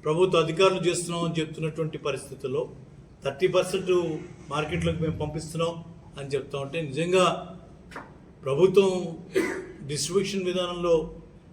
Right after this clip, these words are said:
ఎంత అసమర్థతగా ఉన్నదనంటే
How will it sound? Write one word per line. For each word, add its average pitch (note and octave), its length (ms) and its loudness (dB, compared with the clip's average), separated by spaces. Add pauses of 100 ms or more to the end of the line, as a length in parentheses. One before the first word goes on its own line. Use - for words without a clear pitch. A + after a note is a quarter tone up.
(200)
ఎంత E3 320 0 (1400)
అసమర్థతగా E3+ 760 2 (320)
ఉన్నదనంటే D3+ 600 2